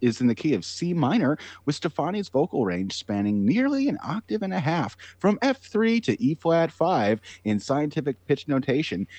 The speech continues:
And the song progresses in the following chord progressions of C minor, B flat, A flat, and the intro, and then A minor, D minor, F in the verse.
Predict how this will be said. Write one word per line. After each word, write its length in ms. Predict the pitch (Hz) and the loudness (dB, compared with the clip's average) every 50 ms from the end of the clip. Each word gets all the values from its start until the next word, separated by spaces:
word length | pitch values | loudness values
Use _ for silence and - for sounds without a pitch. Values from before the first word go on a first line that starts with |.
| - - | -12 -4
And 120 | - 175 196 | -2 0 0
the 60 | 208 | 0
song 260 | - - 202 220 233 | 0 -2 -4 -4 -2
progresses 580 | - 247 240 - 220 220 196 - 220 208 208 - | -4 -4 -2 0 2 0 2 0 -2 -4 -4 -4
in 80 | 104 | -4
the 80 | 98 90 | -4 -4
following 480 | - - 110 113 120 131 139 147 151 143 | -2 0 2 2 4 4 4 2 0 -2
chord 340 | - - 110 135 139 135 | 0 0 2 2 2 0
progressions 640 | - - 131 95 92 82 80 - - 92 90 90 - 80 | -4 -8 -8 -6 -4 -6 -6 -6 -8 -8 -8 -8 -6 -4
of 240 | 92 90 85 - - - - - | -2 -2 -4 -4 -8 -16 -20 -16
C 280 | _ - - 151 151 151 | _ -4 0 2 2 4
minor, 420 | 147 139 139 143 160 185 226 247 - _ _ _ _ _ | 4 4 4 2 2 0 -2 -6 -8 _ _ _ _ _
B 160 | - 170 175 | 2 2 2
flat, 380 | - - 98 87 87 104 - - _ _ _ _ _ _ _ | 0 -4 -4 -4 -2 -4 -6 -10 _ _ _ _ _ _ _
A 160 | - 214 175 139 | 4 4 4 4
flat, 360 | - - - - - - - _ _ _ _ _ _ _ _ _ _ _ _ _ | 2 -2 -6 -6 -6 -8 -12 _ _ _ _ _ _ _ _ _ _ _ _ _
and 260 | 107 113 110 110 110 107 | 0 2 4 4 4 4
the 60 | 110 | 4
intro, 500 | - 180 190 - - 85 78 87 - - - | 4 2 0 2 0 -2 -2 -2 -2 -2 -2
and 120 | 98 95 | 0 0
then 300 | 95 92 90 90 92 - | 2 2 0 0 -2 -2
A 140 | - 101 101 | 0 0 0
minor, 420 | 98 101 95 95 98 95 98 98 - - _ _ | 2 2 2 2 2 2 0 -2 -4 -8 _ _
D 160 | - 113 110 | 2 4 4
minor, 320 | 107 101 98 98 101 101 - | 4 4 2 2 0 0 0
F 360 | - 165 151 156 - - - - - - - - | 0 0 0 0 -2 -6 -14 -20 -20 -20 -6 -2
in 160 | 160 175 175 | -2 0 0
the 80 | 180 165 | -2 0
verse. 580 | 151 175 202 - - - - - - - - | 0 0 0 0 -2 -6 -10 -14 -14 -14 -16